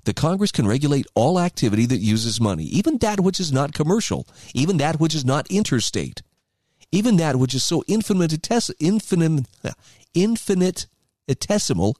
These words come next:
as to be economically immeasurable. Stated differently, the Supreme Court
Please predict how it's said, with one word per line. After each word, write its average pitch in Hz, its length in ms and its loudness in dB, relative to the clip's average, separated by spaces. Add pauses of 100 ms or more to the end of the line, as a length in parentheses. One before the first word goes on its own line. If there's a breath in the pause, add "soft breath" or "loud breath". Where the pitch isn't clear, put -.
(160)
as 127 160 0
to - 80 -2
be 127 220 -4
economically 160 760 0
immeasurable. 160 760 0 (1500 soft breath)
Stated 185 400 2
differently, 135 420 2
the 123 100 0
Supreme 185 440 0
Court 135 340 2